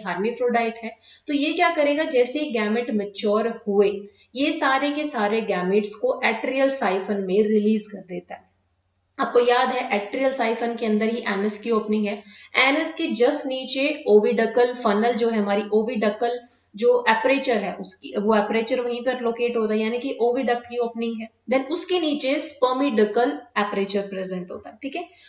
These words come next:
तो जो भी gamete बनेगा, चाहे sperm बना, ओवा बना, वो सारा का सारा atrial siphon में release हो गया। Atrial siphon में से excurrent होता है, यानी कि वाटर बाहर निकल रहा होता है।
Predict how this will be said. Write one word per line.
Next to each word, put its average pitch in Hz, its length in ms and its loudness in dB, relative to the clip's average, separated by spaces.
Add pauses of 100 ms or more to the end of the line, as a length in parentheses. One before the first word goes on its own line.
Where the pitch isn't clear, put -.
(140)
तो 285 80 -2
जो 277 280 2
भी 359 120 4
gamete 285 380 2
बनेगा, 208 440 2
चाहे 226 220 -2
sperm 214 360 0
बना, 208 260 2 (320)
ओवा 226 240 8
बना, 196 340 0
वो 247 100 -2
सारा 240 320 0
का 247 140 -4
सारा 214 360 -4
atrial 233 340 -2
siphon 202 380 -4
में 208 360 -2
release 214 340 2
हो - 40 -10
गया। - 220 -20 (500)
Atrial 339 300 2
siphon 294 560 2
में 262 180 0
से 262 240 4 (120)
excurrent 277 520 0
होता 247 220 4
है, 247 160 2
यानी 208 160 2
कि 233 120 -2
वाटर 190 340 -2
बाहर 233 320 0
निकल 269 240 2
रहा 233 160 2
होता 214 240 -2
है। 214 100 -8